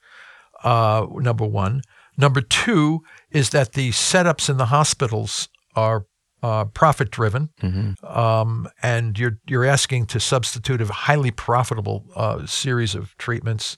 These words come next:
Speaker 1: for something that nobody knows how you're gonna make any money on this.
Speaker 2: I, I can't
Speaker 1: Yet.
Speaker 2: imagine.
Speaker 1: Yet. Yet.
Speaker 2: S-, somebody who has cancer and knows this, right,
Speaker 1: Yeah, but
Speaker 2: is
Speaker 1: they
Speaker 2: willing
Speaker 1: don't,
Speaker 2: to
Speaker 1: so
Speaker 2: pay for their life.
Speaker 1: Yeah, but they, they don't because, "Oh, you got cancer. What are you gonna do?" The first thing, if you're in,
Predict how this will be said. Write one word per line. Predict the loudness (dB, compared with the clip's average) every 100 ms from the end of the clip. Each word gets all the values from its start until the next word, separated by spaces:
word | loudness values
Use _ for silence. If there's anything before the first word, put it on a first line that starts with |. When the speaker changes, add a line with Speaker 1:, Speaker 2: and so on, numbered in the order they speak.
| -16 -20 -10
Speaker 1:
for | -2 -2
something | 0 -2 0 0
that | 0 -2 -4
nobody | -10 -8 -6 -2 0 0 0
knows | 0 0 0
how | -2
you're | -2
gonna | -2 -2
make | -4 -4
any | -4 -2
money | -2 -2
on | -4 -4
this. | 0
Speaker 2:
I, | 2
I | 4
can't | 6
Speaker 1:
Yet. | 6 8
Speaker 2:
imagine. | 8 8 8 6
Speaker 1:
Yet. | 6 2 -10 _ _ _
Yet. | 2 2
Speaker 2:
S-, | 0 _ 2
somebody | 6 8 10
who |
has | 8 8
cancer | 6 6 6 6
and | 8
knows | 8 8 8
this, | 4 2 4 2 0 -10 _
right, | 6
Speaker 1:
Yeah, | 8
but | 8
Speaker 2:
is |
Speaker 1:
they | 10 10
Speaker 2:
willing | 10 8
Speaker 1:
don't, |
Speaker 2:
to | 8
Speaker 1:
so | 8
Speaker 2:
pay | 8 6
for | 6
their | 6 8
life. | 8 8 6 2
Speaker 1:
Yeah, | -2 0 2
but | 2 2
they, | 0
they | 2 0
don't | 2 2 0
because, | -4 -2 -2 -2 -8 -4
"Oh, | 6 8 8 4
you | 4
got | 2 2
cancer. | 0 2 2 2
What | 0
are |
you | 0
gonna | 0
do?" | 0
The | -2
first | 0 0 0
thing, | 0 0
if | 0
you're | 2
in, | 0